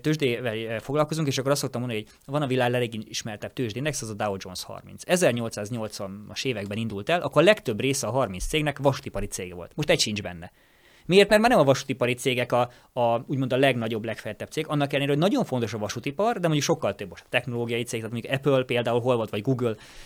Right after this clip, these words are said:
eh, száznegyven évvel ezelőtt, tehát hogy változnak, viszont maga a rendszer az adott. Tehát a piac az adott.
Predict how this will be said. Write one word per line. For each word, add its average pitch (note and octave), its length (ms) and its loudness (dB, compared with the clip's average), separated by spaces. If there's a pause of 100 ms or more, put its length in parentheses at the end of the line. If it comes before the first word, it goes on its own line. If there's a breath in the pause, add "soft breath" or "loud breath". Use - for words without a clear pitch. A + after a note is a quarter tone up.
(140 loud breath)
eh, A#2 220 0
száznegyven A2+ 520 0
évvel C3 220 2
ezelőtt, C3 240 2
tehát B2 160 -4
hogy A#2+ 100 -4
változnak, C3+ 720 4
viszont B2+ 260 0
maga A#2+ 180 0
a A#2+ 60 2
rendszer A#2+ 300 -4
az B2 100 2
adott. - 400 -2 (120)
Tehát - 280 -14
a C3+ 40 -4
piac D3+ 300 2
az C#3 80 2
adott. D3+ 420 -4